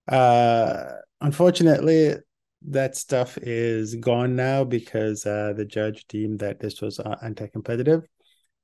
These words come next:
and so they have to dismantle the alliance. And so what that means is that, uh, I used to be able to do Houston to basically anywhere,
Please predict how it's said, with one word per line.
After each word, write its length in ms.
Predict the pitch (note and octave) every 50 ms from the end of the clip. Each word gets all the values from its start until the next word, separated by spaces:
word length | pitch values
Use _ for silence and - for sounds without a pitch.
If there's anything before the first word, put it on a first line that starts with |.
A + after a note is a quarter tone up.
| _
and 140 | - A#2 G#2+
so 120 | - B2 A2
they 120 | A2+ A2
have 240 | G2+ A2+ A2+ G#2+ -
to 80 | -
dismantle 560 | G#2+ - G#2 - - A2+ G#2+ G#2+ G#2+ - A2 G#2
the 140 | A2 G#2+
alliance. 500 | G2+ G#2 G#2+ G#2+ G#2 A2 A2 - - - _ _ _ _ _ _ _ _ _ _
And 120 | A#2+ A2
so 360 | - - B2 A#2 A2 A2 A2 A2
what 180 | A2 G#2+ -
that 180 | - A2+ - -
means 440 | A#2+ B2 B2 B2 B2 A#2+ A#2 A2 A2+
is 180 | A2 G#2 G#2+
that, 560 | A2 A2 A2 A2 A2 A2 A2 A2 G#2+ A2 _
uh, 560 | A#2 A2+ G#2+ G#2 G#2 G#2 G#2 G#2+ G#2+ G#2+ A2 A2 - _ _ _ _ _ _ _ _ _
I 160 | - A2+ A#2 A#2
used 420 | A#2 A#2 A2+ A#2 A#2 A2+ A2+ -
to 60 | A#2+
be 120 | A2 A#2 A#2
able 180 | A2+ A2 A2+
to 100 | A2+ A2+
do 220 | G#2+ - A2+ A2 G#2+
Houston 520 | - - B2 A#2 - - - A#2 A2+ G#2+ G#2+
to 240 | - - A#2 A2 G#2
basically 440 | G#2 - A2+ A#2 - - A#2 G#2
anywhere, 480 | A2 C#3+ F#3 G#3 E3+ A#2+ A2 A2 A#2+ A#2+